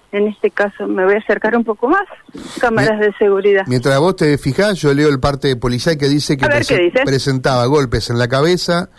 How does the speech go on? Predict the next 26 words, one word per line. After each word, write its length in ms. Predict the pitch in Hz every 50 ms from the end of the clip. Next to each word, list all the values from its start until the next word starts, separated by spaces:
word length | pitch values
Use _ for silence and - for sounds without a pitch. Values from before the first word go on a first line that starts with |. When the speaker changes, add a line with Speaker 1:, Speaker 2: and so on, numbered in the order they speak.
| - - - -
Speaker 1:
Claro. 260 | - 180 165 156 - -
Speaker 2:
en 80 | 127 123
el 120 | 123 120
rostro 360 | 120 139 151 156 - - 147
y 80 | 131 120
quebraduras. 960 | - 143 143 139 135 123 120 123 123 113 107 98 101 98 - - - - - _ _ _ - -
Speaker 1:
Claro, 280 | - - 147 151 - - - - _ - - - -
sí, 160 | 190 165 156 -
sí, 140 | - 156 - -
sí, 120 | - 147 - -
sí. 100 | - 139 - - -
Speaker 2:
Bueno. 240 | 123 120 113 101 101
Speaker 1:
Eh, 80 | - 143 -
sí, 160 | - 202 196 185 -
sí, 100 | 180 170 -
sí, 80 | - 170
está 180 | 165 - 185
claro 380 | 175 190 190 196 202 214 208 196
que, 260 | - 202 196 202 202 208 - _ - -
este, 960 | - 170 165 160 160 - - 175 165 160 156 160 156 147 147 143 143 147 - - - -
ha 120 | - 180
caído 340 | 170 196 185 196 180 196 196
bien 240 | 190 233 233 226 233
sobre 220 | - 240 202 185 196
este 140 | 190 - 190
macetero. 600 | 180 175 165 - 180 165 - - 147 143 147 139